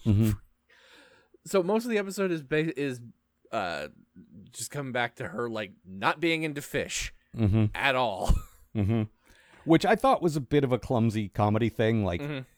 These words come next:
Speaker 1: it felt like some really obvious setup that was gonna pay off later, and I guess it didn't exactly, but
Speaker 2: Not really, unless the payoff is Joker puts her in a fish costume.
Speaker 1: Well, Joker says he's gonna make her a mermaid and then
Speaker 2: Mm-hmm.
Speaker 1: gives her a fish head and human legs, which I,
Speaker 2: Yep.
Speaker 1: which I do think is a funny thing.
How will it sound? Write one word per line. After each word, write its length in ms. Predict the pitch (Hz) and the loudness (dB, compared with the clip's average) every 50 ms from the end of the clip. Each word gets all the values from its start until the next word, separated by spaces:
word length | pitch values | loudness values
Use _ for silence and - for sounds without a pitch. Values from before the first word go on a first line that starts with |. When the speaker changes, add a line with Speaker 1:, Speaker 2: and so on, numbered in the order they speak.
| _ _ - | _ _ -6
Speaker 1:
it 200 | - 113 - - | -6 -6 -2 2
felt 200 | - 117 135 110 | 2 2 4 4
like 240 | 113 110 - - _ _ _ _ _ _ - - | 4 2 2 0 _ _ _ _ _ _ -20 -18
some 320 | - - - 139 113 107 | -14 -8 -2 0 2 2
really 240 | 104 110 107 101 98 | 2 2 2 2 4
obvious 340 | 92 95 92 85 101 95 87 | 4 4 2 2 2 0 0
setup 480 | - - - 92 90 95 95 - - - | 0 0 0 2 4 4 4 2 2 -2
that 140 | - 98 98 | -2 -2 -2
was 140 | 107 98 - | -4 -6 -4
gonna 180 | - 107 98 | -2 -2 -2
pay 140 | - 98 92 | 0 0 2
off 160 | 90 87 - | 2 2 2
later, 200 | 101 95 98 110 | 0 0 2 2
and 80 | 104 98 | 2 2
I 40 | 95 | 2
guess 180 | 92 180 190 302 | 0 0 0 0
it 140 | 320 - | -2 -2
didn't 300 | - - - 156 220 120 | -2 -4 -2 0 0 -2
exactly, 480 | 80 67 - - 60 64 - - 82 85 | -2 -4 -6 -10 -12 -12 -12 -10 -10 -8
but 260 | 82 - 87 80 - | -6 -4 -6 -6 -4
Speaker 2:
Not 220 | - 190 247 233 196 | -2 -2 -2 0 2
really, 280 | 220 226 226 208 185 | 2 2 2 4 2
unless 280 | 175 175 175 175 175 180 | 2 4 4 2 0 0
the 100 | - 143 | -4 -8
payoff 400 | - 165 170 170 170 165 160 151 | -4 0 2 4 4 2 0 -2
is 280 | - 151 143 139 127 | -2 -4 -4 -4 -6
Joker 400 | 127 120 110 143 151 147 - 151 | -8 -6 -4 -4 -2 -2 -2 -4
puts 260 | - - 156 143 - - | -4 -4 -6 -6 -6 -6
her 80 | 147 135 | -6 -4
in 60 | 123 | -6
a 40 | 110 | -6
fish 280 | - - 143 135 - - | -8 -8 -8 -8 -8 -8
costume. 540 | - 120 120 107 - - - - 110 - - _ _ - | -8 -8 -8 -8 -8 -8 -8 -8 -8 -8 -10 _ _ 0
Speaker 1:
Well, 320 | - 202 190 190 - - - - - - - - _ _ _ _ | 4 8 8 8 8 6 2 -18 -20 -20 -20 -20 _ _ _ _
Joker 300 | - 220 220 - - 180 | 2 2 4 6 4 4
says 240 | - - 185 165 - | 6 8 6 6 6
he's 100 | 165 139 | 4 4
gonna 140 | - 202 165 | 4 4 6
make 220 | 151 139 135 135 - | 6 4 4 4 4
her 120 | 151 135 | 4 4
a 40 | 120 | 6
mermaid 580 | 107 107 120 127 117 101 90 87 92 87 80 - | 6 6 4 4 4 4 2 2 0 -2 -4 -6
and 100 | - - | -6 -2
then 60 | - 113 123 | 2 2 4
Speaker 2:
Mm-hmm. 20 | 120 | 6
Speaker 1:
gives 200 | 110 123 104 107 | 4 4 4 4
her 100 | 113 104 | 2 2
a 40 | 95 | 2
fish 280 | - - 135 113 - | 2 2 2 2 2
head 180 | - - 113 104 | 2 2 2 2
and 140 | 101 90 92 | 2 2 2
human 280 | 87 139 113 98 101 90 | 2 2 2 2 2 2
legs, 300 | 95 101 82 76 92 104 | 2 2 2 0 -2 -4
which 140 | 107 - - | -2 2 2
I, 60 | 101 | 2
Speaker 2:
Yep. 220 | 107 151 160 131 | 4 2 2 0
Speaker 1:
which 200 | 117 113 123 - | 0 0 2 4
I 60 | 135 | 4
do 160 | 127 117 131 123 | 4 4 2 2
think 200 | - 127 117 98 | 4 4 4 4
is 100 | 110 98 | 2 0
a 40 | 101 | -2
funny 300 | - - 104 87 82 80 73 | -2 0 0 2 2 0 -2
thing. 300 | - 73 - 71 98 | -4 -8 -10 -10 -12